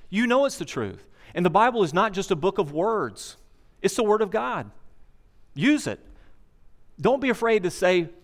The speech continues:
"But the Bible says." "Well, you can't use the Bible to substantiate your beliefs." Actu-, actually, I can, because that is what gives me my belief. So let me share with you what the Bible says. And have this belief in the back of your mind, even as you're doing that,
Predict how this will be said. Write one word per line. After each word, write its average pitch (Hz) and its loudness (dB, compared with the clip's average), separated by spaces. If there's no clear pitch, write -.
"But 165 -4
the 160 -2
Bible 190 0
says." 185 -8
"Well, 180 2
you 247 0
can't 233 0
use 220 -4
the 208 -2
Bible 160 0
to - -10
substantiate 135 -4
your 120 -8
beliefs." 107 -6
Actu-, 262 4
actually, 247 0
I 202 2
can, 220 0
because 190 2
that 226 8
is 220 2
what 220 2
gives 247 2
me 247 0
my 175 2
belief. 131 -4
So 175 -2
let 233 0
me 240 -4
share 240 -2
with 226 -4
you 202 -4
what 202 -2
the 190 -4
Bible 202 -2
says. 110 -10
And 156 -2
have 247 2
this - -4
belief 175 -4
in 147 -6
the 135 -2
back 190 0
of 170 -8
your 160 -2
mind, 175 -4
even 214 -4
as 170 -4
you're 156 -4
doing 185 -4
that, 123 -2